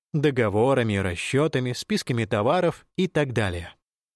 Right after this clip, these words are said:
Из них мы знаем, что уже древние шумеры, так же, как позже вавилоняне и ассирийцы, были великими торговцами, которые очень хорошо умели считать и ясно отличали справедливое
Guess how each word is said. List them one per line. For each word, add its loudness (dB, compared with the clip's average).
Из 2
них -2
мы 2
знаем, 0
что 2
уже 2
древние 0
шумеры, 0
так 0
же, 2
как 0
позже 2
вавилоняне 2
и 2
ассирийцы, 0
были 2
великими 0
торговцами, -2
которые 2
очень 2
хорошо 0
умели 0
считать -2
и 2
ясно 2
отличали 2
справедливое 2